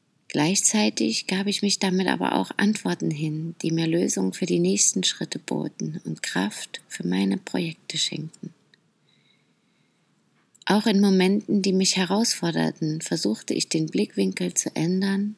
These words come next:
von einer freudvolleren, verständnisvolleren Position auszuschauen.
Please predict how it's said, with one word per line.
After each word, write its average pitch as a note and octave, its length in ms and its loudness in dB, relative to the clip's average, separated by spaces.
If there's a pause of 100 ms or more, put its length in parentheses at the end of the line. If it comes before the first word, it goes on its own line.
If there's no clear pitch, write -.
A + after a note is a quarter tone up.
von - 220 -8
einer E3 200 0
freudvolleren, - 920 -2
verständnisvolleren G3+ 1120 0
Position - 920 -2
auszuschauen. - 1000 -4